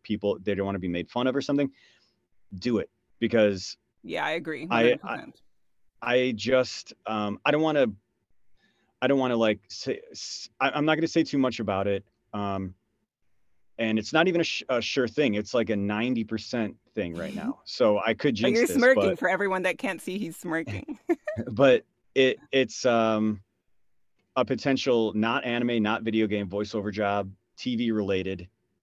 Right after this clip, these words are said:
Speaker 1: that could be, uh, could be in syndication. And so I would basically be, like, the intro voice of the show, being like,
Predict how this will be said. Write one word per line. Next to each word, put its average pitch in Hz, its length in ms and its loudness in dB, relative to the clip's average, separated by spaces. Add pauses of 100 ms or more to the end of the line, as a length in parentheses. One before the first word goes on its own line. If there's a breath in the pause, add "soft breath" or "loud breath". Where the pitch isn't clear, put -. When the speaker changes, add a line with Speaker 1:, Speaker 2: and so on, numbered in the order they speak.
(380)
Speaker 1:
that 101 360 -2 (160)
could 107 220 -4
be, 101 500 -2 (280)
uh, 90 340 -6 (720)
could 127 140 0
be 113 120 2
in 107 80 2
syndication. 95 640 -8 (1120)
And 101 220 -2
so 101 400 2 (180)
I 117 120 4
would 117 160 2
basically 107 420 0
be, 104 220 -2
like, 92 420 -4 (400)
the 101 120 -6
intro 110 500 2
voice 87 500 -6
of 87 220 -8
the 90 80 -6
show, 73 440 -6
being 92 160 -6
like, 87 280 -6